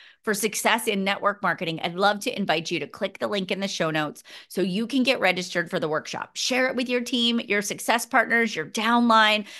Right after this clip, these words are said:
Let them know about this event. Make it a three-day watch party that you guys do together.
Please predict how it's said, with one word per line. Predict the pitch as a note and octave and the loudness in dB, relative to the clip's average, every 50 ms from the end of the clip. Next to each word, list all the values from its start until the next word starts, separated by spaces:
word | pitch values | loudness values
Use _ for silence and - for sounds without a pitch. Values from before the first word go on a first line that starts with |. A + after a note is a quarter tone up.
| - - - | -16 -4 0
Let | - G#3+ A3 A3+ | 2 2 2 2
them | B3+ A#3+ A#3+ | 2 2 4
know | A#3 A3 A3 G#3+ G#3 | 6 8 8 8 8
about | G3 G3 - A3 A3 A#3 A#3+ A#3+ | 6 4 4 4 4 4 4 4
this | B3 A#3+ A#3+ | 2 2 2
event. | A#3+ G#3 G#3+ G#3 G#3 - - | 0 2 2 2 2 0 0
Make | G#3 A3+ B3+ A#3+ | 0 -2 0 0
it | B3+ A3 | 0 -2
a | A3 G#3 | -2 -4
three-day | - - A3 B3 C4 C4 A3+ A#3+ A#3 A3+ | -8 -8 -6 -4 0 2 4 4 4 4
watch | G3+ F3 F#3+ A#3 B3 A#3+ - - | 4 4 4 4 2 2 -2 -2
party | - C4 A#3+ A#3+ A#3+ B3 A#3 | 0 2 2 2 0 -2 -2
that | G3+ F#3 D#3 | -2 -4 -4
you | E3+ F#3 F#3 E3 | -4 -6 -6 -4
guys | F3+ A3+ A3 B3 B3+ B3 G#3 G#3 | -4 -4 -4 -2 -4 -4 -6 -4
do | - A#3+ A#3+ A#3+ B3 A#3 | -4 -2 -2 -2 -2 -4
together. | A#3+ - D3+ D#3+ D#3+ - G3 G3 G3 G#3 G3 F#3+ F#3 | -6 -8 -10 -6 -2 0 0 2 4 4 4 4 2